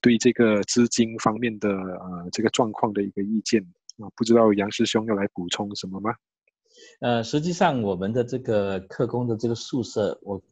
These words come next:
Speaker 2: 像我前天有稍微提一下了，如果我们把所有住在客工宿舍里面，不管是特别建造的宿舍，或者是那些改造的宿舍，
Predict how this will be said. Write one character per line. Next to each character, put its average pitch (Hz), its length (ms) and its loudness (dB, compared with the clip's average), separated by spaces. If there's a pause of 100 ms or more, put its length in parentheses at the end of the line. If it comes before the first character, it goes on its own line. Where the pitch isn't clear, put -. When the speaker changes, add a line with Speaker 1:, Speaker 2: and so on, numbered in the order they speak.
(140)
Speaker 2:
像 123 240 -4
我 95 240 0
前 95 180 -2
天 110 160 -2
有 98 60 0
稍 104 140 -2
微 104 120 2
提 90 240 -8
一 107 140 -4
下 101 220 -4
了， 85 120 -14 (440)
如 139 120 8
果 139 140 2
我 107 60 8
们 107 240 0
把 87 200 2
所 101 300 0
有 120 160 6
住 107 240 2
在 92 160 2
客 110 220 2
工 107 180 4
宿 107 240 0
舍 101 220 2
里 85 100 -2
面， 90 160 -4
不 123 100 0
管 92 220 2
是 - 120 -8
特 - 200 0
别 95 160 2
建 107 180 4
造 104 140 2
的 92 100 0
宿 104 200 -2
舍， 95 240 0
或 107 160 4
者 - 160 -4
是 - 260 -4
那 101 220 2
些 98 180 -2
改 - 280 -2
造 147 260 6
的 87 100 2
宿 - 220 -6
舍， - 280 -2